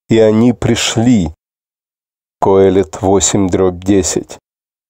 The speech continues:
Можно ли хоронить нечестивых, однако при этом они приходят и уходят?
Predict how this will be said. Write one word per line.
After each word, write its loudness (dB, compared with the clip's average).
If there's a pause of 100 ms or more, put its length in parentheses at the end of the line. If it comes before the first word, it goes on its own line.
(300)
Можно 0
ли 2
хоронить 0
нечестивых, 0
однако 0
при -2
этом 0
они 2
приходят -2
и 2
уходят? -2